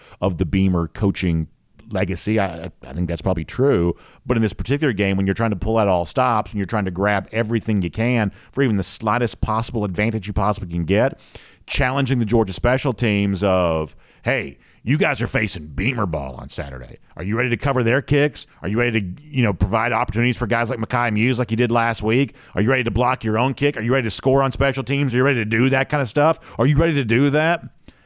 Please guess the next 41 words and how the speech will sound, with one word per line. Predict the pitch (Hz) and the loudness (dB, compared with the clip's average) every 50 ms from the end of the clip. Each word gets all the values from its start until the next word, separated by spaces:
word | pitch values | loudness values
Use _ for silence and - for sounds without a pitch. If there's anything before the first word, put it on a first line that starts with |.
| _ _ _ - _ _ | _ _ _ -20 _ _
I | - 87 110 | -6 -4 -2
believe | 127 147 175 170 170 156 135 | -2 0 2 4 4 4 4
that's | 110 113 110 - | 4 2 0 0
probably | - 110 104 107 107 101 | -2 -2 0 0 0 0
the | 87 87 | 0 0
message | 85 82 80 85 90 90 - - 90 82 76 - | 0 0 0 0 0 0 0 0 -2 -2 -2 -4
internally | - 92 85 85 80 - - - 101 110 110 104 98 90 85 82 80 80 76 - - - - - | -4 -4 -4 -4 -4 -6 -8 -4 0 2 2 4 4 2 2 2 0 0 -2 -4 -8 -18 -20 -8
for | - 101 | -4 0
this | 98 95 90 - | 0 0 0 2
Georgia | - 104 92 90 - 80 | 2 2 2 2 2 0
program. | - 101 98 101 101 80 78 71 60 57 71 | 2 2 4 2 2 0 -2 -6 -6 -6 -6
Why? | 82 90 101 107 113 120 131 151 175 202 208 190 - - - | -2 0 2 2 2 2 2 2 2 0 -2 -4 -6 -8 -2
Well, | 131 131 127 123 | 0 2 2 2
because | 117 135 - - 131 127 123 113 113 | 2 -2 -2 0 0 0 0 0 0
it | 120 | -2
just | 113 131 120 - | -4 -4 -4 -4
sort | - 113 | -4 -4
of | 101 - | -4 -2
seems | - 123 117 110 | -2 0 0 0
like | 107 92 | -2 -4
the | 104 | -4
kind | - 113 110 | -6 -4 -4
of | 101 - | -2 0
thing | 113 110 107 104 101 | 0 2 2 2 4
that | 98 90 90 - - - - - - | 2 2 0 -2 -6 -16 -20 -12 -2
Georgia | 123 120 110 87 92 | 2 2 2 2 0
would | 85 85 98 120 135 113 | 0 2 2 2 0 0
do. | 82 80 67 58 58 65 - - - - _ _ _ | -2 -4 -4 -4 -8 -10 -12 -12 -16 -20 _ _ _
But | - 110 117 | -2 0 2
also, | 131 165 160 - 165 147 | 2 2 2 2 2 2
I | 131 | 2
think | 127 127 117 101 | 2 2 2 0
it | - | 0
speaks | - - - 131 160 151 - - | 0 0 2 2 0 0 -2 -2
to | - 110 104 107 - | 0 2 2 4 2
an | 110 104 | 2 2
issue | 101 101 92 - - 107 110 110 98 | 2 2 2 0 0 2 2 2 2
that | 104 98 | 2 2
is | 107 104 90 | 0 0 0
incredibly | 110 110 110 107 104 - - - 127 127 139 156 156 160 156 160 151 139 | 0 0 0 -2 -4 -8 -6 -2 0 0 2 2 0 0 0 0 2 2
important | 127 127 117 - 117 113 117 - - 117 117 110 | 0 0 -2 -2 -2 -2 -2 -2 -2 -2 -2 -2